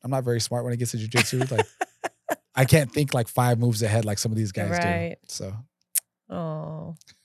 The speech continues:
Speaker 1: <laughs>
Speaker 2: Mater Silva over here. <laughs>
Speaker 1: Mater Silva.
Speaker 2: Well, I've been going to Orange Theory, and I'm at class forty-one, but you know what? I don't have, like, a goal of how many classes I'm gonna do for the year. I just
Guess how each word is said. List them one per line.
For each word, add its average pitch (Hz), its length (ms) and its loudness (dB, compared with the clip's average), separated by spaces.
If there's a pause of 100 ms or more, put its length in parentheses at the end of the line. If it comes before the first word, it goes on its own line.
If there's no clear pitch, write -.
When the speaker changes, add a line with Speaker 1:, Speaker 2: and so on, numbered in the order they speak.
Speaker 1:
<laughs> 185 80 4 (800)
Speaker 2:
Mater 170 260 -4
Silva 156 480 -6
over 156 160 -10
here. 165 280 -8 (140)
<laughs> - 140 -12
Speaker 1:
Mater 113 340 -2
Silva. 92 480 -6 (640)
Speaker 2:
Well, 202 120 4
I've 202 240 6
been 233 140 4
going 226 200 6
to 202 60 4
Orange 202 280 0
Theory, 190 300 2
and 180 100 4
I'm 196 140 4
at 220 160 4
class 196 260 2
forty-one, 202 680 4
but 175 180 4
you 220 100 -2
know 202 100 4
what? 196 180 6
I 220 120 4
don't 233 180 2
have, 185 280 2
like, 175 180 2
a 175 60 -6
goal 175 480 4
of 147 160 -4 (360)
how 180 200 2
many 175 160 0
classes 170 420 0
I'm 175 80 0
gonna 170 160 0
do 170 160 -2
for 170 160 -4
the 165 100 -2
year. 170 200 0
I 185 120 2
just 175 320 -2